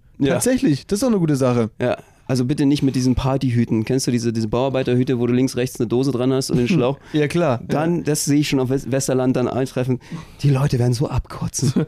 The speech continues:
Speaker 2: <laughs> Klassischer Bierhelm-Urlaub.
Speaker 1: <laughs>
Speaker 2: Nein, also, es ist wirklich, ich weiß nicht, ich
Speaker 1: Also,
Speaker 2: weiß nicht.
Speaker 1: aber sowieso, was das für Auswirkungen haben wird, ne? Dieses neun-Euro-Ticket ist halt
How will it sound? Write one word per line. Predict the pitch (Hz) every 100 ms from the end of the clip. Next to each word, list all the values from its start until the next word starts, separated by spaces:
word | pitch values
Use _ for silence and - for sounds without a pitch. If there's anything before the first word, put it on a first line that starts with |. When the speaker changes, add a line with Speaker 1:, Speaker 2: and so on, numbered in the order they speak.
| -
Speaker 2:
<laughs> | -
Klassischer | 160 131 143 139 165
Bierhelm-Urlaub. | 160 160 135 120 120 127 117 117 - -
Speaker 1:
<laughs> | - 151
Speaker 2:
Nein, | 156
also, | 180 156 156 - - -
es | 170
ist | 190 -
wirklich, | 202 196 190 - - -
ich | - 139
weiß | 135 123 123
nicht, | 117
ich | -
Speaker 1:
Also, | 151 151
Speaker 2:
weiß | -
nicht. | 117 - -
Speaker 1:
aber | 160 -
sowieso, | 143 214 123
was | 123 -
das | 190
für | - -
Auswirkungen | 208 - 131 123 117
haben | 113 110
wird, | 107
ne? | 127 147
Dieses | 156 147
neun-Euro-Ticket | 151 160 196 202 147 147
ist | - -
halt | 147